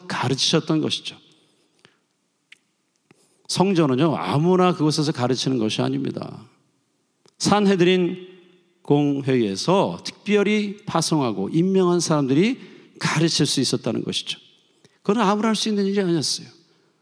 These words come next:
그러나 오늘 본문 일 절에 보니까 "하루는 예수께서 성전에서 백성을 가르치시며 복음을 전하실세." 이렇게 나와 있잖아요. 예수님이 성전에서 복음을 가르치시는 거예요. 선포하시는 거예요.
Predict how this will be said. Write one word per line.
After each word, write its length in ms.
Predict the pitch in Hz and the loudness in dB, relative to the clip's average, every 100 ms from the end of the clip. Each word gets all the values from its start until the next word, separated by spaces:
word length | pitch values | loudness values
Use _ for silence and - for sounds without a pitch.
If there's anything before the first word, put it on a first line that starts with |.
| - | 2
그러나 380 | 175 180 170 170 | 4 6 4 4
오늘 260 | 165 165 | 4 4
본문 260 | 151 156 151 | 4 4 4
일 120 | 143 | 4
절에 200 | - - | 2 2
보니까 380 | 135 123 131 120 | 2 2 2 2
"하루는 440 | 170 185 190 214 - - - | 4 4 4 2 -2 -6 2
예수께서 600 | 156 180 - 185 - 196 | 4 4 2 0 2 2
성전에서 720 | - 214 190 196 175 196 180 | 2 2 4 4 4 2 2
백성을 440 | 160 - 170 165 - | 2 4 4 4 2
가르치시며 800 | - 131 165 226 - 240 208 160 - - - | 0 2 2 4 2 2 -2 -2 -6 -18 2
복음을 640 | 156 160 165 160 151 117 | 4 6 6 6 4 2
전하실세." 1000 | - 117 190 202 - 175 - 160 - - - | 0 2 4 4 2 0 -2 -2 -4 -8 -4
이렇게 240 | 202 202 | -2 0
나와 200 | 165 147 | 0 0
있잖아요. 360 | 110 - - - _ _ _ - | -4 -10 -14 -18 _ _ _ -2
예수님이 500 | 175 214 240 254 143 - - - | 0 2 2 2 2 -2 -18 -4
성전에서 500 | 220 233 240 220 233 | 0 2 2 2 2
복음을 320 | 220 240 247 | 4 4 4
가르치시는 640 | 220 233 - 254 254 143 | 4 2 2 2 0 -2
거예요. 140 | - - - _ - | -6 -8 -16 _ 0
선포하시는 720 | 202 220 180 214 - 196 160 | 2 4 4 2 2 0 0
거예요. 160 | 110 | -4